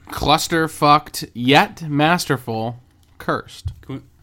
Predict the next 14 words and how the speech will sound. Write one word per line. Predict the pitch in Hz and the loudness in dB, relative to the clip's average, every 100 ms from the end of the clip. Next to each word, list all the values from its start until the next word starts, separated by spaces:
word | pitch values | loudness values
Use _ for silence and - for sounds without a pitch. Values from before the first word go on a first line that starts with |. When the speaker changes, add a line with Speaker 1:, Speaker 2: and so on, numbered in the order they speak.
| - - - - - | -20 -18 -18 -18 -14
Speaker 2:
can | 139 | -12
we | |
say | 127 147 143 | -6 -2 -2
Happy | 143 139 143 | -2 -2 -4
Halloween | 131 135 127 120 135 | -4 -4 -4 -4 -2
to | 135 | 0
everyone | 131 135 135 135 | 0 -2 -4 -6
first? | 131 143 139 139 - - - - | -8 -6 -4 -6 -10 -16 -16 -10
Speaker 1:
Happy | 135 131 | -6 -4
Halloween. | 123 123 131 117 - - - - - - - - | -2 -2 -6 -10 -18 -20 -20 -20 -20 -20 -20 -6
Speaker 2:
And | 123 127 127 | -2 -2 -2
also | - 127 131 139 | -4 -6 -6 -6
announce | 139 120 120 123 - | -4 -4 -6 -10 -8
that | 123 113 113 110 | -4 -4 -4 -8